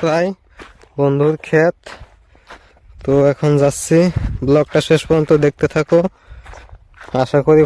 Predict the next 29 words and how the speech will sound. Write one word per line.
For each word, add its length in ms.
ভালো 260
লাগবে। 280
আর 80
বন্ধুরা, 380
আমি 140
ডেইলি 320
ব্লগ 180
দেওয়ার 240
চেষ্টা 260
করি, 200
যদি 200
কোনো 160
দিন 120
না 80
দিতে 280
পারি 220
তাহলে 260
ভেবে 260
নিও 160
যে 120
অনেক 180
কামের 340
চাপে 220
দিতে 240
পারিনি 340
আর 140
কি, 100
অনেক 240
প্রবলেম 320